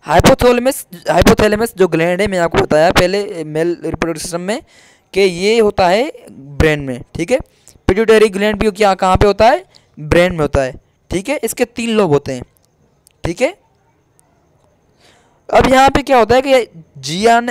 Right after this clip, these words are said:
जीएनआरएच कहाँ से आता है, ये आता है हाइपोथैलेमस से, ये stimulate करता है एफ़एसएच को। एफ़एसएच कहाँ पे, कहाँ पे, Pituitary gland में, anterior lobe में, ठीक है। और ये करता है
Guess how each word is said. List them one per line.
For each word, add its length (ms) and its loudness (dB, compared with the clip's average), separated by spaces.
जीएनआरएच 720 -2
कहाँ 220 -2
से 100 -2
आता 220 2
है, 120 2
ये 200 -2
आता 200 0
है 60 0
हाइपोथैलेमस 540 0
से, 160 0
ये 360 4
stimulate 420 -4
करता 280 -2
है 120 0
एफ़एसएच 440 -8
को। 160 -12
एफ़एसएच 420 -6
कहाँ 240 2
पे, 300 2
कहाँ 220 2
पे, 200 4
Pituitary 400 2
gland 260 -8
में, 260 -10
anterior 460 -2
lobe 280 0
में, 100 -10
ठीक 220 -4
है। 100 -6
और 160 4
ये 180 4
करता 280 2
है 300 2